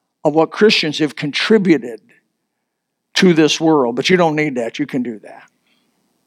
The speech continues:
It's just easy to find. Even to the place of inventions and making people's lives better.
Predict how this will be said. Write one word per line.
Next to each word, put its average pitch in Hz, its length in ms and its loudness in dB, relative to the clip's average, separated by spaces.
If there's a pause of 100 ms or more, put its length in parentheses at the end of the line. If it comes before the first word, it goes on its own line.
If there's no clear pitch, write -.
(720)
It's 160 160 2
just 175 280 2
easy 180 320 4
to 156 100 2
find. 131 460 -2 (1900)
Even 214 180 2
to 196 100 2
the 160 80 0
place 202 360 -2
of 185 120 -2
inventions 165 1160 -6 (1120)
and 143 380 -2 (760)
making 180 460 -4
people's 165 380 -2
lives 165 500 0
better. 147 540 -4